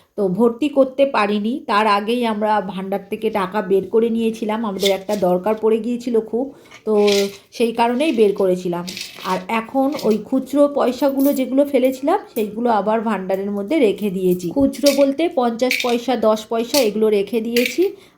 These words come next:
আর ভাণ্ডারটা কিন্তু আমরা নষ্ট করিনি, ওরকমই আছে। আর এই যে দেখছো তোমরা, প্লাস্টিকের ভাণ্ডার নিয়ে এসেছি, এইবার এটাকে কুড়ি টাকা দিয়ে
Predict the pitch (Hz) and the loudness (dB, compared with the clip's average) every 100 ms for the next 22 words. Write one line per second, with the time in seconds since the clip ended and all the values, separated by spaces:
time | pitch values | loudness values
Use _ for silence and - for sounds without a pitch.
0 | - 202 202 220 240 269 285 285 285 294 | -2 -2 0 -2 0 0 -2 -4 0 0
1 | 285 294 247 247 - 277 208 185 180 190 | 2 2 0 0 -2 0 0 0 -2 0
2 | 202 202 247 269 247 240 370 - 180 233 | 0 0 0 2 0 0 -2 -2 0 0
3 | 240 247 240 277 269 254 - 302 302 247 | 2 2 2 0 0 0 -2 -4 -2 -2
4 | 247 269 277 220 214 - 269 269 247 254 | 0 -2 0 -4 -4 -8 0 0 0 -2
5 | 247 254 254 254 262 262 - 320 226 220 | 0 -2 0 -2 -4 -6 -6 -2 0 0
6 | 269 277 226 247 294 294 - 277 285 277 | 0 -2 -4 -6 -6 -8 -2 0 2 2
7 | 277 277 277 | 2 0 0